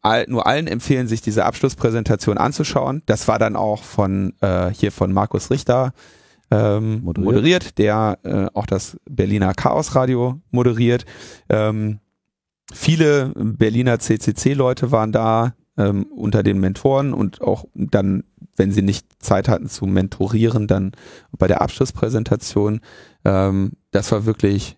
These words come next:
Speaker 1: geil. Und vor allem, äh, kann ich nur dazu aufrufen, dieses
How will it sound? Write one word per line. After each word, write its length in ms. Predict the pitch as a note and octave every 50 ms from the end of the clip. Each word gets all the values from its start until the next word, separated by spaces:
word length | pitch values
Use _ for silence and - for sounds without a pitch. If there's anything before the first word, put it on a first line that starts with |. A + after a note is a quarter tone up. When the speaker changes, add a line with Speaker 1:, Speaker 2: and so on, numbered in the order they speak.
| _ _
Speaker 1:
geil. 380 | - A2 G#2+ A2+ - B3 A#3 G#3 _ _ _ _ _ _ _ _ _ _ _ _ _ _ _ _ _ _ _
Und 240 | - C#3 D3+ F3 E3+
vor 220 | - - G2+ - -
allem, 460 | F#2+ F#2+ G2 G#2+ C#3 E3 G3 G3 D3 _ _ _ _ _ _ _ _ _ _ _ _ _ _ _ _ _ _ -
äh, 220 | - A#2 G#2+ A2 G2
kann 160 | - G2+ F2+
ich 80 | F2+ -
nur 100 | F#2+ G2
dazu 300 | F#2+ F2+ - - - -
aufrufen, 760 | - G#2 G#2 - - - G#2 G2+ - - F#2+ F#2 F#2 F#2 - -
dieses 680 | F#2+ F#2 F2+ F#2 F#2 F#2 F#2+ - - - - - -